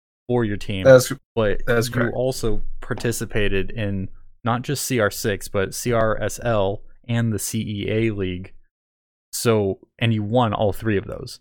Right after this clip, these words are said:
Speaker 1: yeah?
Speaker 2: Correct. We won, uh, all of them, and then for C E A, we won their Open League 'cause we had to go through that to get into the Invite League. So we won that to get into Invite League, and that's what we're about to participate in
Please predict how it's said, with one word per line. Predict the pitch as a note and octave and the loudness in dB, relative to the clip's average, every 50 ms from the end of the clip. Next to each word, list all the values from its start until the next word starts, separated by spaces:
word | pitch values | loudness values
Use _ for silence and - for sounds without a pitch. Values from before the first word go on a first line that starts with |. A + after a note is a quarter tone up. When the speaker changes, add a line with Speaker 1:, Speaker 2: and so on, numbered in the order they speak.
| _ - | _ -2
Speaker 1:
yeah? | G#2 G#2 A#2 - _ _ _ _ _ _ _ _ _ _ _ _ _ _ _ _ - | 0 0 0 -2 _ _ _ _ _ _ _ _ _ _ _ _ _ _ _ _ -4
Speaker 2:
Correct. | - - C#3+ B2+ B2+ G#2+ - - | 4 6 8 8 8 4 2 4
We | B2+ C3+ C#3+ | 6 6 8
won, | D3 D3 D3+ D#3 D3+ D3 C#3 | 10 10 8 8 6 4 4
uh, | B2+ | 4
all | B2+ B2 A#2+ A#2 - - A2 B2 C3 | 6 6 4 4 4 4 6 8 8
of | C3+ C3+ | 8 8
them, | C#3 C#3 C3+ C3 - | 6 6 4 4 0
and | B2 B2+ B2 | 0 0 0
then | A#2+ A#2+ A2+ | 0 -2 -2
for | - - D3 C#3+ B2+ | -2 0 2 2 2
C | - - - F#3 G#3 G3+ F3 D3 | 2 0 -2 -2 -2 0 4 6
E | |
A, | C#3+ D3 C#3+ C#3 | 8 8 8 8
we | C3 B2+ | 6 6
won | A#2+ B2 B2 B2+ B2+ | 6 6 6 6 8
their | A#2+ A2+ G#2+ G2+ - | 8 8 6 6 6
Open | - B2 B2 C3 - C#3 C#3 C#3 | 6 6 6 8 6 6 6 6
League | C#3 C#3 C#3+ D3 D3 C#3 C#3 - _ - | 6 4 4 2 0 -4 -8 -14 _ -4
'cause | - C3 A#2+ | -2 -2 0
we | A#2+ A#2+ | 2 4
had | A#2+ A#2+ A#2+ | 4 4 4
to | A#2+ A2+ | 4 4
go | A#2 A#2 | 2 2
through | A#2 - B2 A#2 | 4 4 2 2
that | A2 G#2+ | 2 2
to | - A2+ | 0 -2
get | A2 G#2+ | -2 -2
into | G#2 G#2 G#2 | -2 -4 -6
the | - - | -6 -4
Invite | G#2 A2 A2+ G#2 G2 F2+ F2 | -4 -4 0 0 0 0 0
League. | F2 F2 F2 - | -4 -6 -8 -8
So | - - A2+ | -4 -2 0
we | G#2+ A2 G#2+ G#2+ A2 | 0 0 0 0 2
won | A#2 A#2+ C3 C3 | 2 4 4 4
that | B2 A#2+ A#2+ A#2+ A2+ - _ - | 6 6 6 6 4 0 _ -16
to | - - A#2 | -8 -4 0
get | A2+ A2 G#2 - - | 2 2 2 0 -2
into | - A2 G#2+ G#2+ - - E2 | -6 -6 -6 -6 -4 -4 -4
Invite | A2+ A2 A2+ A2 G#2+ | 2 6 6 6 6
League, | A#2 A#2 A#2 A#2+ | 6 2 2 0
and | A2+ G#2 | 0 -2
that's | G#2+ - | 0 -2
what | - A2 - | -2 -8 -4
we're | G#2+ A#2 A2+ | -2 -2 0
about | A2 A2+ A2 - | 2 0 -2 -2
to | - - | -4 -16
participate | - - C3 C3+ - - - - - C3+ C3 C3+ | -8 -8 -8 -6 -6 -10 -10 -2 -2 0 0 2
in | C3+ C3+ C#3 D3 | 0 0 0 -2